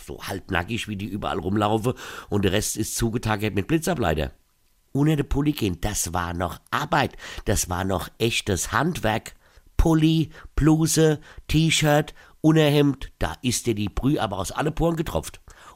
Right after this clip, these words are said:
Und wenn du dann nach zwei Stunden Stairway to Heaven kurz vor der Dolomite warst, kam immer der Spruch,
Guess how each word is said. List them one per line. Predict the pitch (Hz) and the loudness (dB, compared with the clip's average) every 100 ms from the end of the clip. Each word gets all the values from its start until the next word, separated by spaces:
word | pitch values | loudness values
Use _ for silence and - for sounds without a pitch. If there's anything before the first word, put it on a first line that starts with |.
| _ - | _ -6
Und | 95 101 | -4 -2
wenn | 120 | -2
du | 131 | -4
dann | - 107 85 | -2 0 0
nach | 80 - | -2 -4
zwei | - - 110 131 | -6 -2 0 0
Stunden | - 123 120 | -2 -2 -2
Stairway | - - 110 110 110 | -2 -2 0 0 0
to | 110 | 0
Heaven | 92 90 73 - - - | 0 -2 -6 -10 -16 -16
kurz | - 147 160 | -2 0 0
vor | - 135 | 0 0
der | 120 | 2
Dolomite | 113 107 95 120 156 120 | 4 4 4 2 2 2
warst, | 87 117 - - - | 2 2 -4 -16 -8
kam | - 120 | -2 2
immer | 139 160 | 2 4
der | 139 | 2
Spruch, | - - 147 | 2 0 0